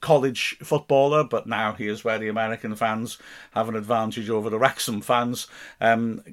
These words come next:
college football, of course, is, is much more serious in the States, uh, college sport in general, than in Britain. So we have two college players, him and Nico Carvalho, and they are both players who have, who have done decently, young lads who've done well in college football,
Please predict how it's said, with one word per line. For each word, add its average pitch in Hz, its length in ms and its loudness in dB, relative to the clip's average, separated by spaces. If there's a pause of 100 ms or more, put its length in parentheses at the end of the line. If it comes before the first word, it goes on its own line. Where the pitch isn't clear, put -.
(120)
college 120 320 2
football, 120 300 -2
of 107 100 -6
course, 110 240 -2
is, 117 160 -8
is 120 160 -10
much 131 240 -6
more 120 220 2
serious 117 640 -4 (340)
in 120 100 0
the 123 80 0
States, - 580 0 (160)
uh, 110 100 0
college 127 320 2
sport 131 360 2
in 120 140 -4
general, 120 480 0 (260)
than 113 220 4
in 113 140 0
Britain. 117 340 0
So 131 220 -2
we 120 120 0
have 110 160 0
two 180 240 -4
college 113 400 0
players, 110 320 -2
him 131 120 0
and 120 100 -2
Nico 123 300 -2
Carvalho, 113 520 2 (340)
and 113 220 2
they 113 160 4
are 107 140 2
both 113 560 -2 (340)
players 117 340 4
who 123 140 -2
have, 113 140 -6
who 139 140 -4
have 120 140 0
done 135 280 2 (240)
decently, 147 420 -2
young 131 260 2
lads 123 320 2
who've 113 100 -8
done 120 160 -2
well 123 320 4
in 107 180 -2
college 110 340 0
football, 107 460 0